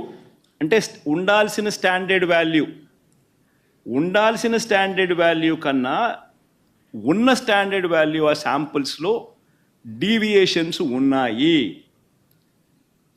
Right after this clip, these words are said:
కానీ, however,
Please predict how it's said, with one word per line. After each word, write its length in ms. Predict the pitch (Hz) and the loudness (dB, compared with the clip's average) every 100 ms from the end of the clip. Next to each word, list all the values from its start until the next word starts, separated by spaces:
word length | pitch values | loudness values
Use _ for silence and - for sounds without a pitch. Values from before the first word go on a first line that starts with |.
| _ _ _ _ _ _ _ | _ _ _ _ _ _ _
కానీ, 560 | - 123 123 156 165 196 277 254 - _ _ _ _ _ _ - | -10 -2 0 2 2 2 2 0 -8 _ _ _ _ _ _ -20
however, 800 | - - 101 120 165 202 202 214 | -16 -10 -2 4 6 6 6 4